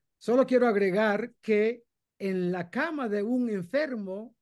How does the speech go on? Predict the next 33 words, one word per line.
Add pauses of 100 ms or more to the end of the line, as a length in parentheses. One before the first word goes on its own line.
(280)
en
el
cabezal
de
esa
cama,
la
presencia
divina
está
también,
la
Shekinah. (220)
Y
por
eso
está
prohibido
cuando
uno
va
a
visitar (380)
a
un
enfermo, (380)
ponerse, (360)
eh,
al
lado
de
la
cabeza